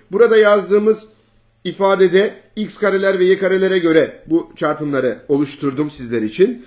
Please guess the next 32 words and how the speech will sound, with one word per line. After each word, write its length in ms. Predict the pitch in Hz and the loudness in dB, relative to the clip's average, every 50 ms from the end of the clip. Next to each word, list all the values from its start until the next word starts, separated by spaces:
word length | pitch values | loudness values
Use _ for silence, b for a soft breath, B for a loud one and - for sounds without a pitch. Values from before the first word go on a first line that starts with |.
| B B B | B B B
Şimdi 440 | - - 262 269 233 165 165 165 - - _ - | -10 -8 -8 -4 -4 -4 -4 -4 -10 -16 _ -8
bu 340 | 165 208 220 - - 185 190 | -6 -6 -6 -4 -4 -4 -4
ortada 300 | 190 190 208 214 - 240 | -4 -4 -4 -4 -4 0
yer 160 | 233 220 196 | 0 2 2
alacak 440 | 185 175 170 151 147 151 143 - 165 | 2 0 0 0 0 -4 -4 -4 -4
olan 240 | 156 156 151 147 | -2 -2 -2 -2
matrisin 540 | 147 156 156 156 - 151 - - 160 143 131 | -4 -4 -6 -6 -8 -14 -10 -8 -8 -4 -2
değerleri 540 | 139 143 151 156 156 165 165 165 175 165 - _ | -2 0 0 0 0 -2 0 0 -2 -2 -4 _
içinde 560 | 147 139 - 143 139 131 143 175 202 233 B B B B B - | -10 -10 -8 -10 -8 -2 -2 0 -2 -2 B B B B B -12
bu 100 | 185 180 | -12 -10
x, 400 | - 214 214 208 - - - - _ _ _ _ | -8 -10 -10 -10 -10 -14 -16 -18 _ _ _ _
x 240 | 180 185 185 - - | -12 -12 -12 -12 -6
kare 540 | - 202 185 190 190 190 185 - - _ _ _ _ - | -2 -2 0 0 0 -2 -2 -6 -16 _ _ _ _ -6
ve 240 | 151 170 170 160 | 0 0 2 2
y 240 | 135 151 147 180 185 | 0 0 0 -2 0
kare, 460 | 185 180 170 160 165 170 175 170 - - | 2 0 2 2 2 2 0 -2 -8 -10
x, 280 | 175 156 - - - | -12 -10 -10 -14 -2
y'nin 480 | 175 190 185 185 196 196 180 143 - - _ _ | 0 2 2 4 4 2 0 0 -6 -14 _ _
katsayılarından 1000 | - 202 202 202 - - 196 180 175 170 170 170 175 180 180 190 180 160 160 - - | -4 -4 -4 -4 -4 0 2 2 2 2 0 0 -2 0 2 2 2 2 -2 -2 -2
oluşacak 560 | 156 147 151 147 156 147 143 156 151 - - | -2 -2 -2 -4 -4 -2 -2 -2 -2 -2 -6
matrisi 500 | 147 143 143 147 143 131 143 147 127 123 | -6 -6 -6 -8 -12 -8 -6 -6 -6 -4
buraya 240 | 127 123 123 123 120 | -2 -2 -2 -2 -4
sizler 280 | 123 123 117 120 123 | -6 -8 -6 -4 -4
için 260 | 120 120 120 123 113 127 | -4 -4 -8 -10 -8 -8
nasıl 240 | 156 151 - 143 | -8 -6 -6 -4
yazıldığını 460 | 131 131 123 113 120 110 113 113 110 110 | -4 -4 -4 -4 -6 -8 -6 -8 -4 -2
göstereceğim. 600 | 117 110 107 - 107 107 101 98 104 135 165 190 214 b b b b b b b b b b _ | -4 -4 -4 -6 -10 -12 -10 -6 -6 -6 -6 -6 -8 b b b b b b b b b b _
X 240 | 233 247 226 - - | -6 -4 -4 -6 -4
kare 240 | - 220 208 208 185 | -2 0 0 2 0
ve 260 | 196 185 175 180 - 156 | 2 0 0 -2 -4 0
y 180 | 165 196 196 | 0 2 2
karenin 560 | 202 196 185 175 156 143 135 143 156 - - | 2 0 2 2 2 2 0 -2 -6 -12 -18